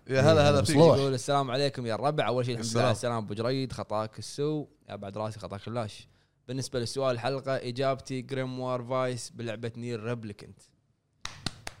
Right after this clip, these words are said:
Speaker 3: شخصية ممتعة جدا، والأداء الصوتي من عالم آخر، حواراته جميلة وأحيانا جادة وأحيانا مضحكة،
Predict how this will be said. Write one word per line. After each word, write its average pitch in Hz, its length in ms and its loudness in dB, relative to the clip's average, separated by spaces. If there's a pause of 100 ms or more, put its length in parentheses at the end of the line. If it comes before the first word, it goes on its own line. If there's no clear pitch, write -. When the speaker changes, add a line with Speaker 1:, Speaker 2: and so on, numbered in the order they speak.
(100)
Speaker 3:
شخصية 120 680 -6 (140)
ممتعة 113 420 -4
جدا، 127 480 -2
والأداء 110 420 -2
الصوتي 120 360 -4
من 107 120 -8
عالم 98 340 -4
آخر، 131 340 -4
حواراته 110 640 -2
جميلة 120 540 -6
وأحيانا 110 480 -6
جادة 113 400 -6
وأحيانا 107 320 -8
مضحكة، 120 560 -8